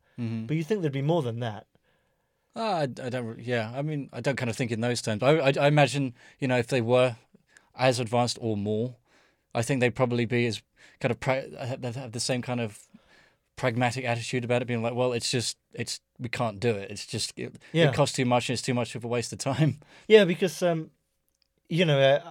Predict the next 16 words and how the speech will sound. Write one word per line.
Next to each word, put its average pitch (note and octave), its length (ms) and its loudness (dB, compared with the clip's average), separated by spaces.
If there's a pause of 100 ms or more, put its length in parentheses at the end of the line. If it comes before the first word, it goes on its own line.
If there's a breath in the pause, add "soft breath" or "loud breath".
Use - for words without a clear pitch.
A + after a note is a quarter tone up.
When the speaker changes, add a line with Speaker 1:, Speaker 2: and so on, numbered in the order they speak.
Speaker 2:
a C#3+ 120 2
lot G3 180 4
of E3+ 80 -2
kind D#3 180 -2
of C3 80 -4
science C#3 320 -2
fiction B2+ 420 -6
and, A2+ 300 -10
and A#2+ 140 -6
the A#2 60 -4
whole C3 180 0
ideas B2 420 0
behind B2 260 -6
aliens A#2+ 400 -6
visiting A#2 360 -8
us A2 80 -8